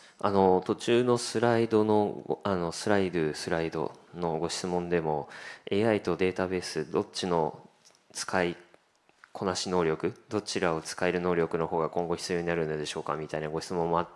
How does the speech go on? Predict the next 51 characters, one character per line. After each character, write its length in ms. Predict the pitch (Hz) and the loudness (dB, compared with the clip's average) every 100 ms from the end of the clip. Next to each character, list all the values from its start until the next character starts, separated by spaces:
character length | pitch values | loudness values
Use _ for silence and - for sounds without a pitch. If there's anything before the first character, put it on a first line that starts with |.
| - | -6
て、 180 | 78 76 - - - - - - | -6 -6 -8 -10 -10 -10 -10 2
で、 240 | 110 107 | 4 6
私 320 | 117 165 - 202 | 4 2 0 0
自 140 | 196 | 0
身 240 | - 156 | 0 2
は 320 | 92 92 85 80 | 4 6 4 2
デ 100 | 117 | 0
ー 40 | |
タ 120 | 160 160 | 0 2
ベ 100 | 160 | 2
ー 20 | |
ス 140 | - | 0
の 140 | 87 71 | -4 -4
研 220 | 101 92 | -6 -4
究 140 | 98 | -4
者 160 | 87 78 | -4 -4
で 100 | 76 | -4
は 80 | 73 | -2
な 200 | 82 85 | 0 0
い 100 | 82 | -2
と 100 | 76 | -4
い 60 | |
う 40 | 71 | -4
こ 120 | 80 | -4
と 240 | 76 76 | -2 -4
を 80 | 73 | -2
ま 120 | 87 | -4
ず 180 | 82 73 | -4 -4
前 120 | 85 80 | -4 -4
提 220 | 82 82 | -2 -4
と 140 | 85 | -4
し 140 | - - | -8 -6
て、 260 | 82 78 - - - - - - | -4 -6 -8 -16 -16 -18 -14 -2
あ 160 | 92 | 0
の、 280 | 78 71 - - - - - - - | 0 -4 -8 -14 -20 -20 -20 -16 -6
な 200 | - 165 | 0 2
ん 60 | |
で 100 | 120 | 2
デ 220 | 87 120 | 4 2
ー 20 | - | 4
タ 160 | 135 | 2
ベ 120 | 139 | 4
ー 40 | 135 | 2
ス 300 | - - - | 0 -10 -2
と 280 | 95 87 - | 2 2 2
エ 200 | 101 104 | 2 4
ー 40 | |
ア 80 | 104 | 4
イ 160 | 92 67 - _ - | 2 -2 -14 _ -2
ど 120 | |
っ 60 | 107 | 2